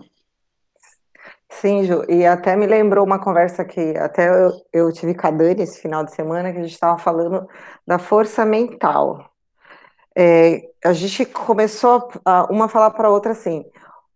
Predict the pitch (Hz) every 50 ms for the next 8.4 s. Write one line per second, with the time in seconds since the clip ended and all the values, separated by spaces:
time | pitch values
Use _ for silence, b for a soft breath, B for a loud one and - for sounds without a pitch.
0 | _ _ _ _ _ _ _ _ - 196 196 190 190 185 185 185 185 180 180 175
1 | 175 170 165 160 - - - 160 185 185 190 - - 175 185 214 226 220 - 302
2 | 294 - 254 233 247 - 277 269 285 240 247 240 233 196 180 - - 196 170 160
3 | 196 214 208 175 - 190 196 190 196 - 240 262 311 320 - 262 226 - - 226
4 | 190 185 202 208 202 - - 202 185 170 196 185 190 - 196 190 190 190 - 185
5 | 165 156 156 190 214 202 175 156 139 - - _ _ - 180 180 185 - - 196
6 | 196 190 190 185 180 185 - 196 190 185 214 233 247 220 202 202 214 220 214 220
7 | - 180 160 160 170 170 - 190 185 185 185 190 165 185 190 185 - 202 190 196
8 | - 202 214 214 202 190 196 -